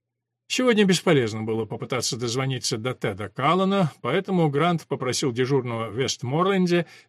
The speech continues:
передать Теду, чтобы тот пришел к нему домой сразу после завтрака. Потом он, наконец, съел свой обед и, удовлетворенный, пошел спать. Уже засыпая, он услышал, как голос в его мозгу произнес:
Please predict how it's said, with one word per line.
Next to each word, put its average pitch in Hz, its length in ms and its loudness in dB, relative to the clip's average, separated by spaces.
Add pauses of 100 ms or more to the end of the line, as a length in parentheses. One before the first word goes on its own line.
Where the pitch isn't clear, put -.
передать 180 440 2
Теду, 208 300 4
чтобы 151 300 2
тот 151 220 2
пришел 143 380 2
к - 80 -8
нему 131 200 0
домой 156 300 4
сразу 139 380 2
после 113 300 -2
завтрака. - 480 -14 (680)
Потом 147 280 -2
он, 147 80 0
наконец, 143 380 0
съел 135 240 0
свой 120 280 0
обед 170 320 2 (280)
и, 208 80 -4
удовлетворенный, 147 920 0
пошел 101 400 -6
спать. - 480 -14 (840)
Уже 151 260 4
засыпая, 208 580 2
он 190 100 2
услышал, 165 540 -2
как 101 300 -10
голос 196 420 4
в 147 60 -6
его 160 260 4
мозгу 170 380 0
произнес: 139 800 -6